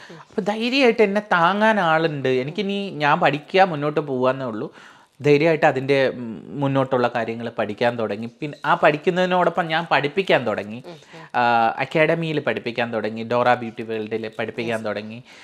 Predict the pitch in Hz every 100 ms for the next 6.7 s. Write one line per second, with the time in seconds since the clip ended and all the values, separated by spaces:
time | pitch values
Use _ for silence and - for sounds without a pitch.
0 | - - 131 120 120 117 156 143 147 -
1 | 147 147 139 - 156 156 170 165 160 151
2 | 160 147 143 131 123 127 131 127 120 123
3 | 127 127 127 151 - 143 - 139 160 151
4 | 147 139 139 117 123 123 123 123 117 117
5 | 117 - - _ 143 147 156 160 160 135
6 | 143 151 151 151 139 139 131